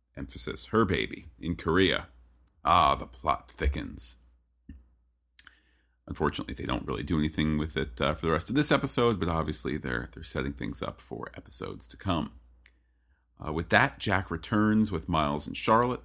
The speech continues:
and he's quick to point out that A, those two will help aid the rescue.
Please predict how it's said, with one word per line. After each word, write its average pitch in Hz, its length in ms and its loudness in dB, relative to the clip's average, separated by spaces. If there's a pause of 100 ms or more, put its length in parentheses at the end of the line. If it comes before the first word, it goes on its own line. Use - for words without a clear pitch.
(340)
and 87 100 -8
he's 76 140 -4
quick - 240 -2
to 90 80 -6
point 90 320 0
out 87 260 2
that - 160 -4 (160)
A, 92 460 2 (180)
those 87 320 0
two 92 160 0
will 80 140 -4
help 87 320 -2
aid 82 180 2
the - 80 -6
rescue. 107 600 2